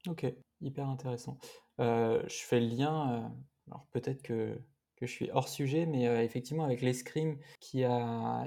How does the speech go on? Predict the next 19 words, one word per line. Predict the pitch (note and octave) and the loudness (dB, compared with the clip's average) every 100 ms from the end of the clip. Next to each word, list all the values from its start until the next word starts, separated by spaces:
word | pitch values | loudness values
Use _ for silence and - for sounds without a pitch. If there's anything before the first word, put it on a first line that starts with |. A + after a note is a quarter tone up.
| - | 0
initié | C#3 C#3 C3+ - - C#3+ C#3 | 4 6 4 -2 -4 0 2
la | B2+ A#2+ A#2+ A#2 | 4 2 2 0
discipline | A#2 A#2+ - B2 B2 C3+ C3+ B2 | 0 -4 -2 -4 -4 0 0 2
du, | A#2 A2+ A#2 _ _ _ - | 0 -2 -4 _ _ _ -8
du, | A#2+ | -6
du | A#2+ B2 C3 B2+ | -4 -6 -8 -10
sabre | - A#2+ B2 B2 | -2 -2 2 4
laser, | A#2+ B2 C3+ | 6 4 -2
je, | - - | -8 -10
je | - | -10
sais | - | -6
pas | B2+ | -2
le | A#2+ | 2
nom | C3 C3 | 4 2
officiel, | C3 B2+ - D#3+ B2+ | 0 -4 4 4 4
mais | A#2+ | 0
en | |
tout | A#2+ - | -4 -4
cas | C3+ B2+ | -2 -2